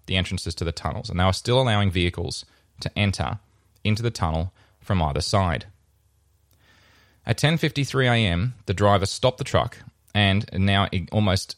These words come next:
exactly halfway in, that six kilometres, the halfway point in the tunnel. Upon exiting the truck, the driver tried to grab the external fire extinguisher from its cradle, but in the time that it took for him to grab at it,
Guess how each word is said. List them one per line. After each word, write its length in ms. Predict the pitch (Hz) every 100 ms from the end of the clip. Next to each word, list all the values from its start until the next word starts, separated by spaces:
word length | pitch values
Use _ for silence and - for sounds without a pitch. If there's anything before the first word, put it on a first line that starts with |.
| -
exactly 640 | 85 80 101 120 - 78
halfway 600 | 80 101 - 95 92 87
in, 120 | 60
that 200 | 64 -
six 240 | - 107 -
kilometres, 560 | - 95 95 120 - - _ _ _ _ _
the 100 | 104
halfway 360 | 104 92 - 87
point 240 | - 78
in 40 | 78
the 60 |
tunnel. 380 | 82 85 73 - - _ _ _ _ _ -
Upon 320 | 113 139 127
exiting 400 | 131 147 156 151
the 60 | 160
truck, 340 | - 87 76 - _ -
the 80 | 104
driver 400 | 101 104 104 101
tried 300 | - 107 98
to 40 |
grab 360 | 85 92 98 104
the 120 | 95
external 360 | 98 - 117 104
fire 320 | - 117 110
extinguisher 520 | - 104 87 92 90
from 160 | - 87
its 140 | -
cradle, 480 | - 92 90 - 127 - _ _ _ -
but 100 | 101
in 80 |
the 60 | 101
time 480 | - - 123 143 147
that 120 | 127
it 140 | 127
took 280 | - 139 92
for 120 | -
him 200 | 87 98
to 120 | 92 80
grab 400 | 87 90 101 82
at 120 | 67
it, 200 | -